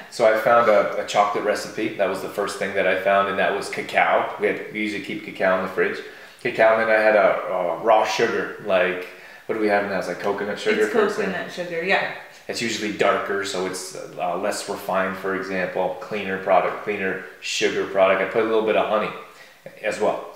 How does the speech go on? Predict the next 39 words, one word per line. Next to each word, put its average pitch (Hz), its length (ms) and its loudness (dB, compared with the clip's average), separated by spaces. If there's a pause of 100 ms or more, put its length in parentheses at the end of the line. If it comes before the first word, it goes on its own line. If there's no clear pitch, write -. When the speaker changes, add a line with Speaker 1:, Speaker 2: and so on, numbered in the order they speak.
(160)
Speaker 1:
So 104 220 -2
cacao, 107 640 4 (420)
I 107 120 0
just 110 260 -4
used 110 380 -4
a 95 200 2
quarter 101 240 -2
cup, - 400 -4
quarter 107 240 2
cup 104 140 -2
of - 60 -10
cacao, 110 640 4
quarter 104 240 0
cup 101 240 0
of, 95 260 -2 (880)
um, 95 260 -6
the 98 220 -2
raw 104 180 2
sugar, 113 600 2
and 104 180 -8
then 104 160 0
just 110 200 -6
a 98 200 4
tablespoon 104 500 -2
of - 100 -2
honey. 104 240 0
I 98 40 0
was 98 120 -4
trying 131 180 2
to 117 120 0
make 107 120 -4
it 90 80 -6
syrupy. - 460 -4 (500)
That's 110 220 -2
why 107 140 4
I 95 60 4
added 98 200 2
the 87 60 -4
honey. 101 220 -4